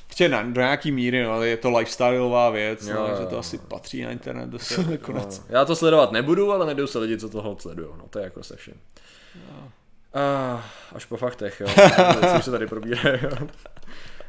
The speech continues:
Speaker 2: Je to tak, no. Hele, ale, Lakše, lidi, buď v pohodě, protože když jsme se s Míšou poznali, já jsem měl k jejím kamarádům, což se ukázalo
Speaker 1: Mhm.
Speaker 2: k asi ne úplně Míšně super radosti, že oba dva jsou gamesáci jako blázen.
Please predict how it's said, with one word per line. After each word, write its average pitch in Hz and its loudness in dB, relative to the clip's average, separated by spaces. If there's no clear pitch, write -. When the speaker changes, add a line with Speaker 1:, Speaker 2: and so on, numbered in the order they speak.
Speaker 2:
Je 120 -2
to 143 0
tak, 135 4
no. 110 -2
Hele, 147 8
ale, 165 8
Lakše, 170 4
lidi, 165 0
buď 170 -2
v 127 -10
pohodě, 135 4
protože 135 -4
když 139 -4
jsme 151 -6
se 151 -6
s - -8
Míšou 151 -4
poznali, 143 0
já 135 2
jsem 147 -4
měl 143 -4
k - -14
jejím 143 -4
kamarádům, 123 0
což 127 -6
se 151 -4
ukázalo 135 2
Speaker 1:
Mhm. 113 -12
Speaker 2:
k 151 -6
asi 147 2
ne 151 4
úplně 156 0
Míšně 151 0
super 156 2
radosti, 147 2
že 131 2
oba 143 8
dva 143 4
jsou 160 2
gamesáci 143 2
jako 151 0
blázen. 147 4